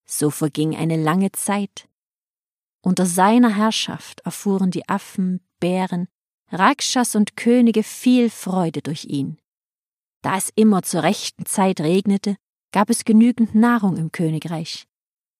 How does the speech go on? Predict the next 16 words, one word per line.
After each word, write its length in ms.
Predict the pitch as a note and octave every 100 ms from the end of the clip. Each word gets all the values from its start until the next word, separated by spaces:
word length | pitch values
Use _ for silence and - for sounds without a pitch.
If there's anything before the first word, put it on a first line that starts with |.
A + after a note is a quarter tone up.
| _
Die 100 | -
Luft 360 | D3+ F3+ - -
war 220 | D#3 F3+
rein 460 | E3 F3+ F3+ D#3 D#3
und 260 | F#3 -
angenehm, 640 | F#3+ G#3 G3 F3 E3 D#3+ E3+ _ _ _ _ -
die 80 |
Menschen 460 | G3+ A#3 E4 - C4
waren 240 | A3+ A#3
glücklich 540 | G3 G#3+ D4 C#4 C#4 -
und 240 | A#3+ A#3+
gesund. 600 | A#3 G3 G3 F#3 D3+ - _ _ _ _ _ _ _
Niemanden 760 | F#3 G#3+ A3 A#3 B3 F#3 D#3+
traf 420 | - E3+ G#3 G3+
ein 160 | - F#3+
vorzeitiger 720 | - G#3 G#3 - G#3 - G#3+